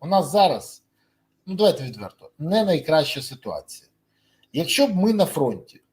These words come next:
повністю зупинили наступ росіян або навпаки атакували, то це значно, ну, ситуація вигідніша для нас. Е, я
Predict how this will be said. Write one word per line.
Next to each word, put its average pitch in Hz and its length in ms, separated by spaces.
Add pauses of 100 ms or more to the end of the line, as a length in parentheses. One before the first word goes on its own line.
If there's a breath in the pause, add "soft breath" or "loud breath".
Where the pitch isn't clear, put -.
повністю 147 560
зупинили 147 580
наступ 135 400
росіян 175 380 (100)
або 143 320
навпаки 160 800 (440)
атакували, 151 1040 (880)
то 170 120
це 277 180
значно, 196 540 (100)
ну, 349 240
ситуація 196 640
вигідніша 139 560
для 107 180
нас. - 320 (500 loud breath)
Е, 135 220
я 208 460